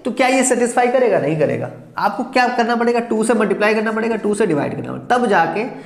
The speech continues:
और यहाँ भी टू से multiply करना पड़ेगा, टू से divide करना पड़ेगा। तो ये चीज़ क्या हो गई, इसको ध्यान से देखना, ये है अपना वन, ये चीज़ यहाँ पर देखोगे तो ये वाला two problem create कर रहा होगा,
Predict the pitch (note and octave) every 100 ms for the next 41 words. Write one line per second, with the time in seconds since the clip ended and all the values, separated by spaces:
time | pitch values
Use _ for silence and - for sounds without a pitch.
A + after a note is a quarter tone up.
0 | - - G3+ G3+ F3+ G#3 A3 G#3+ A3 G#3+
1 | G3+ G3 G#3 G#3 G#3+ G#3+ A3 B3 - F3+
2 | F3 C#4+ - - D3+ C#3 C#3 C3+ A#2 A2+
3 | C3+ D#3+ F3+ F3+ A#3+ D4 D4 G3+ A3+ G#3+
4 | - A3 G#3 F3+ F#3 A#2+ A#2+ A#2+ D3+ D3
5 | E3 C#3 D3 C#3+ B2 B2 B2 - - -
6 | - - A#2+ D#3 E3 D3+ E3 B2 C3+ G3
7 | - - - - - - - _ - C#3
8 | G3 G3+ A3 F#3+ E3 F#3+ G3+ G3 G3+ G3+
9 | G3+ - F3+ - - F3 G3+ A#3 A#3+ A#3+
10 | B3 G#3+ F3 G3+ F#3+ F#3+ F3+ F3+ E3 D#3+
11 | D3+